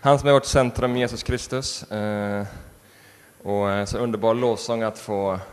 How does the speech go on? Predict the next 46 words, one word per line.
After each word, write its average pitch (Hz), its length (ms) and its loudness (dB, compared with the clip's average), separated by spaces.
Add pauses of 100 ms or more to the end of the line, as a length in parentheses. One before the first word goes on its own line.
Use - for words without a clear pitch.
(100)
landa 113 520 -2
i 113 80 -2
inför 107 180 -6
predikan 98 540 -8
om 95 220 -8
Jesus, - 720 -12 (580)
strong 107 580 -4
and 98 120 -8 (100)
kind. 85 440 -6 (1400)
Eh, 98 320 -4
och 110 60 0
han 117 120 0
är 120 100 2
också 120 140 -8
i 117 40 -12
centrum 123 500 -4
egentligen 113 220 -6
för 117 80 -4
hela 113 160 0
den 107 100 -4
här, 107 200 0
han 110 100 -4
är 113 60 2
alltid 110 220 -2
i - 20 -8
centrum, 101 380 -8
men 101 100 -6
speciellt 123 360 -6
sett 120 160 -6
i - 20 -4
den 110 120 -6
här 107 80 -2
serien 104 440 -4
där 101 100 -2
vi, 98 200 -4 (380)
som 107 160 -10
vi 101 60 -8
kallar 107 180 -2
för 104 60 -6
Middag 127 420 0
för 127 120 -6
Jesus, 135 500 -2
där 117 120 0
vi 110 100 -2
går 113 160 -2
igenom 113 400 -2